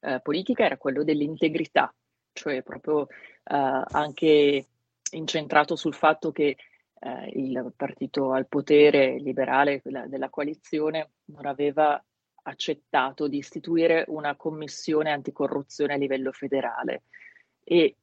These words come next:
queste candidate hanno puntato molto su questo. Terzo elemento delle candidate indipendenti era, eh,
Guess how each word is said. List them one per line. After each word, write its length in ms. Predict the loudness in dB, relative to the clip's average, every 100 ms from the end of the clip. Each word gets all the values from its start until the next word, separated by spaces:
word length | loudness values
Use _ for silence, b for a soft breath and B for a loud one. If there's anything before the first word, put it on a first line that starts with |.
| _ _ _ _ _
queste 360 | -4 -4 -2 -2
candidate 800 | 0 2 6 6 6 2 2 0
hanno 300 | -4 -4 -8
puntato 500 | -8 -4 -2 -2 -4
molto 400 | -4 -6 -6 -10
su 160 | -12 -4
questo. 640 | -2 -2 -6 -6 -6 -6 _ _ b b _ _ _ _ _ _ _
Terzo 800 | 2 4 4 2 -2 2 2 -2 _ -6
elemento 640 | -2 -2 -2 -10 -8 -4
delle 180 | -2 -4
candidate 600 | -6 -10 -4 -2 -2 -4
indipendenti 1200 | -4 -6 -6 -6 -2 -2 -2 -6 -8 -6 -2 -2 -2
era, 500 | -4 -2 2 4 4
eh, 540 | 0 -12 -10 -10 -12